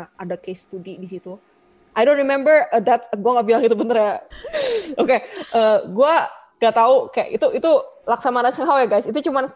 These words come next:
ingatan gua, gua bisa salah, jadi jangan, don't, don't take it first, oke? But anyways, um, ya, jadi, eh, Chinese Indonesian tuh, no,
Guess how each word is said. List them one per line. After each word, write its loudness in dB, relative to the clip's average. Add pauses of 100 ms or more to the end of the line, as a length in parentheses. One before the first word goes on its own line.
ingatan -2
gua, 4
gua 0
bisa 0
salah, 2
jadi -4
jangan, -4
don't, 2
don't 2
take -2
it 2
first, -6
oke? -2 (400)
But -6
anyways, 0
um, -4 (140)
ya, 2
jadi, -4
eh, -6
Chinese -6
Indonesian -2
tuh, -6
no, -2